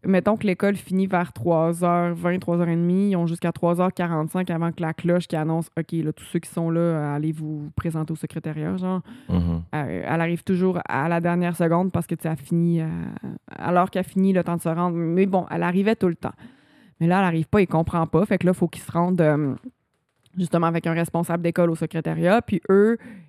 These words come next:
Speaker 1: ils appellent Maria, la mère de Damien, mais il y a aucune réponse. Puis ils appellent plusieurs fois,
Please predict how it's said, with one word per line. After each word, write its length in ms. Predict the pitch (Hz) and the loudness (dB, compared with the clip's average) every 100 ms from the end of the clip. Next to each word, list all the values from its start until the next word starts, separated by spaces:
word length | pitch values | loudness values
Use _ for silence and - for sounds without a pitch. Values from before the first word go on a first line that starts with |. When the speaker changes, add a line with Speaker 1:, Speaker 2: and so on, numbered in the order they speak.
| _ - | _ -2
Speaker 1:
ils 80 | |
appellent 680 | 180 175 - 196 208 220 202 170 _ _ - | -2 0 4 4 4 2 -2 -8 _ _ -4
Maria, 500 | 175 156 156 156 202 | 0 2 2 2 0
la 160 | 240 | 0
mère 160 | 170 165 | 0 0
de 80 | 165 | 0
Damien, 380 | 160 160 170 254 | 0 0 2 2
mais 80 | 269 | 2
il 60 | |
y 40 | 170 | 2
a 60 | |
aucune 320 | 165 - 277 | 0 0 0
réponse. 560 | 294 202 - 175 165 - | 0 -2 -4 -4 -4 -6
Puis 140 | - | -4
ils 20 | 175 | -4
appellent 300 | 170 330 359 | -2 0 0
plusieurs 440 | - 254 233 185 | 0 0 2 0
fois, 300 | - 202 240 | -2 -4 -4